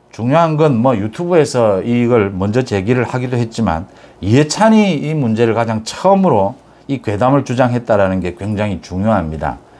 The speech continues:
이해찬이 민주당에 보내는 시그널이었습니다. 후쿠시마 괴담에 이어서 양평 괴담으로 가져가자라고 하는 이 시그널입니다.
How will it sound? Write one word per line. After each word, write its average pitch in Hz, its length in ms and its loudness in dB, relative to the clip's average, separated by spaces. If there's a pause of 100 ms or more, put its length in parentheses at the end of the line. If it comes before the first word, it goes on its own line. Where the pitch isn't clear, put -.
(320)
이해찬이 180 1120 2
민주당에 143 560 -2
보내는 113 460 -2
시그널이었습니다. 110 1200 -2 (520)
후쿠시마 165 800 0 (400)
괴담에 143 500 0
이어서 123 420 2
양평 139 540 -2
괴담으로 123 500 0
가져가자라고 110 1300 -4
하는 104 300 0
이 131 80 -2
시그널입니다. 117 880 -2